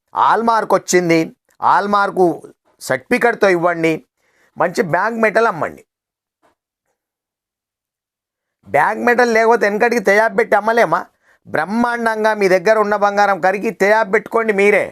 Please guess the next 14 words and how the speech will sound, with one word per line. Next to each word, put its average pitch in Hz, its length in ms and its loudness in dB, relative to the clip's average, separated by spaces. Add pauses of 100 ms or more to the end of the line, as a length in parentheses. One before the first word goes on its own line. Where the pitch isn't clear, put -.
(400)
మరాఠీ 208 380 2
వాళ్ళని 220 320 0
నమ్మకండి. 208 440 -2
అందులో 220 240 2 (100)
కూడా 202 180 2 (2500)
ఈ 143 100 -4 (100)
మహారాష్ట్రకి 208 600 2
వెళ్ళి 214 160 2
వచ్చిన 214 280 0
వాళ్ళు, 196 260 2 (160)
కలకత్తాకి 208 500 -2
వెళ్ళి 202 160 2
వచ్చిన 202 240 0
వాళ్ళు, 196 180 2